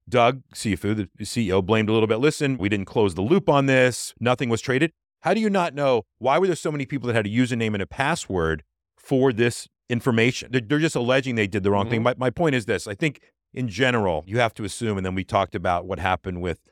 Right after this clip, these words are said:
Speaker 1: clearing, with everybody selling data and so forth like this. If you're an institution, just double check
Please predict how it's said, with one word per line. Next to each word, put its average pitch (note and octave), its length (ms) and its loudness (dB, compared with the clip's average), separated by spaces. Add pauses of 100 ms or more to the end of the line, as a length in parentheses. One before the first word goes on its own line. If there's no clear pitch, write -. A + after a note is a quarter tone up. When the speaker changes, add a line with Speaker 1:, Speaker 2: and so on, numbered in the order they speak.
(320)
Speaker 1:
clearing, G#2 520 2
with F2+ 160 -4
everybody F#2+ 520 -6
selling F#2 320 -4
data G#2 320 0
and G2+ 100 -6
so A2 140 -2
forth G2+ 180 -4
like G2 200 -2
this. - 240 -4 (240)
If - 100 -8
you're F#3+ 120 2
an G3+ 60 4
institution, B2+ 720 0 (380)
just D#3+ 240 -2
double D#3+ 280 4
check - 460 -4